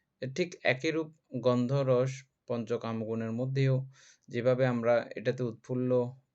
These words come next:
আনন্দিত, আহ, আমাদের প্রিয় প্রিয় জিনিসগুলো আর কি,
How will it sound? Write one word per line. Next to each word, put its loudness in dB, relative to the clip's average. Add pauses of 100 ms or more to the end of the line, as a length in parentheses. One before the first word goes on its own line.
(160)
আনন্দিত, -4
আহ, -4 (160)
আমাদের 2
প্রিয় -2
প্রিয় -2
জিনিসগুলো -2
আর -2
কি, -14